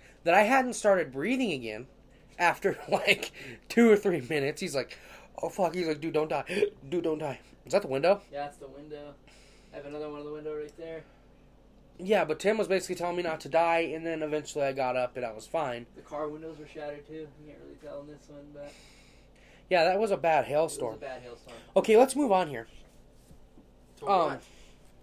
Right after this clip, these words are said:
Speaker 1: let's see, 'cause we're almost, we're running out of time here. So if you want to take a seat.
Speaker 2: Oh, yeah, camera battery's dying.
Speaker 1: Um, I wanted to talk about this, okay? We can, we can save the rest of this for the next podcast. I really wanted to talk about this. You remember, you know Tiger King, right?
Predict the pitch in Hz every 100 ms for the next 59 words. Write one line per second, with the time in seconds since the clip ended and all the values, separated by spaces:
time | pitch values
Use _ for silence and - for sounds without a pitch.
0 | - - - - - - - 160 - 165
1 | 131 123 - 175 170 180 196 - - 151
2 | 175 170 170 196 190 160 - 151 151 127
3 | 127 127 - - - - 147 143 151 143
4 | 165 - 160 139 - - - - - -
5 | - - - - 180 - - 139 131 156
6 | 139 131 120 117 123 120 - 175 165 143
7 | - - 165 214 294 285 - 202 190 165
8 | 135 135 110 - - 120 - 139 127 -
9 | - - - - - 175 226 208 185 202
10 | 226 220 208 165 156 175 - 156 139 123
11 | 131 123 - 110 - - - - - -
12 | 170 180 190 269 262 202 - 147 139 113
13 | 107 113 107 - 190 214 208 214 - 196
14 | 170 - 131 120 147